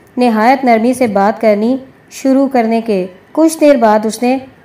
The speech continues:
اچانک پینترا بدلا۔ "ہماری رپورٹ کے مطابق تم انڈیا سے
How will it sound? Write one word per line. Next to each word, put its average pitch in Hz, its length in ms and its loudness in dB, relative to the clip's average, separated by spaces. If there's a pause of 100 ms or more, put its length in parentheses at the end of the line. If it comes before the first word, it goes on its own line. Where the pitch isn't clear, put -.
(140)
اچانک 247 460 0
پینترا 208 340 0
بدلا۔ 180 380 -4 (920)
"ہماری 262 340 2
رپورٹ 269 400 2
کے 277 80 0
مطابق 202 680 -4 (200)
تم 294 120 4 (100)
انڈیا 240 400 0
سے 269 200 0